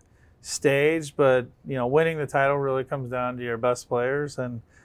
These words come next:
probably the key things are we need Joel to yet again give us an M V P level performance. We need James to be just him, himself. Like, uh, does not even,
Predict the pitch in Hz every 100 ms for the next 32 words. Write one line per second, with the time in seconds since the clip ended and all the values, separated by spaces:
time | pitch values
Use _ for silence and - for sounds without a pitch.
0 | _ _ - 143 139 139 139 135 127 147
1 | 139 131 135 139 139 123 123 123 131 131
2 | 135 131 131 139 143 - 131 131 120 _
3 | _ _ _ _ 139 139 139 131 139 139
4 | 131 135 127 135 127 127 120 - 135 131
5 | 131 - - 123 131 127 127 131 - _
6 | 127 - 131 143 160 160 - - _ _
7 | _ _ - 139 143 135 123 131 139 143
8 | 139 143 131 131 131 127 127 - _ _
9 | _ _ 143 135 - 139 139 131 127 143
10 | 143 135 139 117 107 - 127 120 120 -
11 | _ _ _ _ - 120 117 117 120 120
12 | 131 117 135 135 139 135 135 135 123